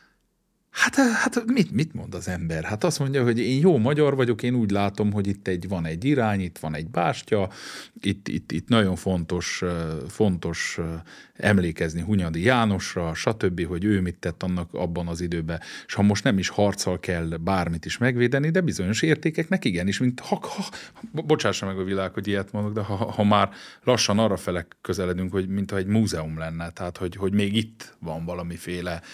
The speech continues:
ebbe az irányba való gondolkodás, és akkor nagyot nézett. Mondom, miért baj az? Miért baj a múltunk, ami egészségesen viszonylag elhozott idáig? Sok küzdelem már. Ezzel mi a probléma? Tehát mi a probléma azzal, hogyha egy, egy, egy többség így gondolkozik? Tehát, hogy,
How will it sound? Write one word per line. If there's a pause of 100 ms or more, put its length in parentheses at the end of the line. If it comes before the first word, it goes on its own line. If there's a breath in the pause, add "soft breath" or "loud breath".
(200 loud breath)
ebbe
az
irányba
való
gondolkodás,
és
akkor
nagyot
nézett. (380 loud breath)
Mondom,
miért
baj
az?
Miért
baj
a
múltunk,
ami
egészségesen
viszonylag
elhozott
idáig? (420 loud breath)
Sok
küzdelem
már.
Ezzel
mi
a
probléma? (680 loud breath)
Tehát
mi
a
probléma
azzal,
hogyha
egy,
egy,
egy
többség
így
gondolkozik?
Tehát,
hogy,